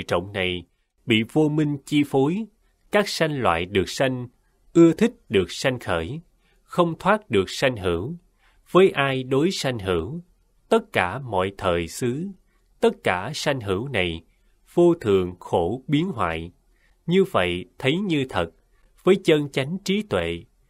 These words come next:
hữu ái được đoạn tận. Phi hữu ái hoan hỷ,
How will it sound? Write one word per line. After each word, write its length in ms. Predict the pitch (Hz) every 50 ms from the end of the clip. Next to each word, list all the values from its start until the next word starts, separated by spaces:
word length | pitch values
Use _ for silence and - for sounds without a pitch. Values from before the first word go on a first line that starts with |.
| _ _ _
hữu 280 | _ - 120 104 110 143
ái 400 | - 147 135 123 143 196 220 208 196
được 240 | - - 92 90 - _ -
đoạn 260 | - 98 80 78 82 -
tận. 320 | - - 85 78 80 80 - _ _ _ _ _ _ _ _ _ _ _ -
Phi 300 | - - - 190 190 175
hữu 260 | 117 - - 107 135
ái 420 | - 160 139 123 143 185 220 208 196
hoan 280 | - - 147 131 127 127
hỷ, 380 | 95 101 90 80 80 113 160